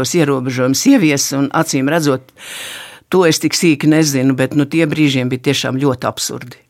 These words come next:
Nu, pašā sākumā tas bija ļoti absurdi, šī ierobežojuma. Un, tāpat arī ar Viņķels kundzi,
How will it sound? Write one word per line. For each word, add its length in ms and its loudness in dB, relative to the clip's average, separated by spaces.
Nu, 160 4
pašā 320 -4
sākumā 480 -2
tas 160 -4
bija 160 0
ļoti 240 0
absurdi, 400 -4
šī 220 -4
ierobežojuma. 760 -2
Un, 300 4
tāpat 460 -2
arī 200 4
ar 260 -4
Viņķels 460 2
kundzi, 400 -2